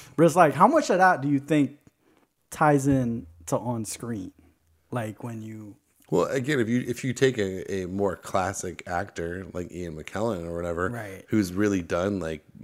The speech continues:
Speaker 2: theater and stage acting and, and legit movie projects for however many years
Speaker 1: Yeah,
Speaker 2: he's been in the
Speaker 1: however
Speaker 2: game, like, a, a
Speaker 1: fucking
Speaker 2: while,
Speaker 1: ninety
Speaker 2: li-,
Speaker 1: years
Speaker 2: it's
Speaker 1: or
Speaker 2: gotta,
Speaker 1: whatever.
Speaker 2: dude, it's gotta be a little, like,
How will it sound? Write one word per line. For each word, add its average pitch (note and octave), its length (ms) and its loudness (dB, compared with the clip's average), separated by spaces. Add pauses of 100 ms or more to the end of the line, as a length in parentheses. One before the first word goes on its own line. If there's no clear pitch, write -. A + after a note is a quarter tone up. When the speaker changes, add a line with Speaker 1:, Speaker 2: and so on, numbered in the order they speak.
Speaker 2:
theater F2+ 720 -4
and E2 160 -8
stage F2 460 -4
acting F2 500 -6
and, E2+ 220 -8 (400)
and A2 180 2
legit G2+ 580 0 (160)
movie G#2 460 0
projects E2+ 540 -2
for F2+ 460 -2 (440)
however F#2+ 400 0
many F#2+ 200 0
years E2+ 200 -2
Speaker 1:
Yeah, - 60 -8
Speaker 2:
he's G2+ 160 0
been F#2+ 100 2
in F2+ 60 0
the E2+ 80 -2
Speaker 1:
however F2 40 -6
Speaker 2:
game, G2+ 140 2
like, F2 140 0
a, - 20 -2 (140)
a - 60 -2
Speaker 1:
fucking G2 160 4
Speaker 2:
while, F#2+ 420 6 (500)
Speaker 1:
ninety B2+ 320 -2
Speaker 2:
li-, G#2+ 80 -6
Speaker 1:
years G#2+ 180 -8
Speaker 2:
it's B2 180 2
Speaker 1:
or - 20 -8
Speaker 2:
gotta, A#2+ 260 8
Speaker 1:
whatever. G2 140 0
Speaker 2:
dude, B2 140 0
it's F2+ 120 -4
gotta G#2 320 2
be E2 140 -8
a E2+ 80 -8
little, F2+ 280 -8 (240)
like, F2 220 -12